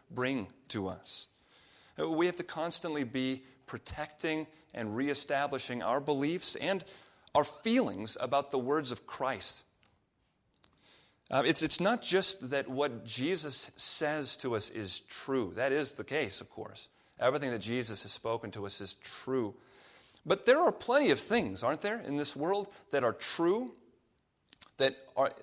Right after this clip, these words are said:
its truth is plain to us. It's visible. I can, I can see that it's true. Romans one describes God's power and divine nature, for example, as being just visibly true through natural revelation,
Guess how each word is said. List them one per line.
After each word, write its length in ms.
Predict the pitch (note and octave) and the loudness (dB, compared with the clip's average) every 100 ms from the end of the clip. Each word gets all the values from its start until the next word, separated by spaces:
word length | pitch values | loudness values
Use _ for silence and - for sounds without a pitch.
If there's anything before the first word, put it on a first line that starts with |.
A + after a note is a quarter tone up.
| C3 | -10
its 220 | - D#3+ - | -2 2 4
truth 300 | - G3 F#3 | 4 4 4
is 160 | D#3+ | 2
plain 420 | - - A3 B3 - | 0 0 2 2 -2
to 220 | A#2 G2 | -4 -6
us. 140 | - | -8
It's 100 | - | -10
visible. 520 | D3 G#3 F3+ G2 F#2+ - _ - | 0 0 0 -4 -8 -12 _ -12
I 80 | C#3 | -8
can, 180 | C3+ C#3+ | -6 -4
I 60 | |
can 120 | C#3 | -2
see 340 | B2 - F#3+ G3 | 0 2 2 0
that 140 | E3 | -2
it's 160 | D3 - | -4 -6
true. 340 | - F#3 A2+ - - _ _ _ _ | -4 -2 -2 -10 -20 _ _ _ _
Romans 360 | D3 E3+ E3+ C#3+ | 2 4 2 0
one 260 | D3+ F3+ | 0 0
describes 580 | C#3 C3 - D3 C3+ A#2+ | 0 -2 2 2 2 -2
God's 720 | - A#2+ - C#3 C#3+ D3+ C3 - - - | -8 -12 -2 4 6 4 2 -2 -10 -6
power 420 | - D3 D#3 E3 | 0 4 6 4
and 220 | - C3+ | 4 2
divine 480 | B2 C3 C#3+ D3 C#3 | 0 2 0 0 -2
nature, 500 | C#3 D3+ - B2+ G#2 - | -2 -4 -4 -4 -6 -8
for 120 | - | -8
example, 500 | A2 G#2 G#2+ G2+ F2+ - _ _ | -6 -4 -4 -6 -10 -16 _ _
as 160 | - A#2+ | -2 0
being 280 | C#3 C3+ B2+ | 2 2 0
just 220 | A#2+ C3 - - - | -4 -10 -12 -18 -10
visibly 680 | A#2+ F3+ G3+ F#3+ C3 C#3 | 6 8 8 4 4 0
true 400 | C3 - D#3 G2+ - | 0 0 0 -2 -4
through 200 | C3+ B2 | -2 0
natural 520 | B2 C3+ - D3+ C3 | 0 0 -2 0 0
revelation, 600 | B2+ A#2+ A#2 A2+ - F2+ | 0 -2 -2 -4 -6 -10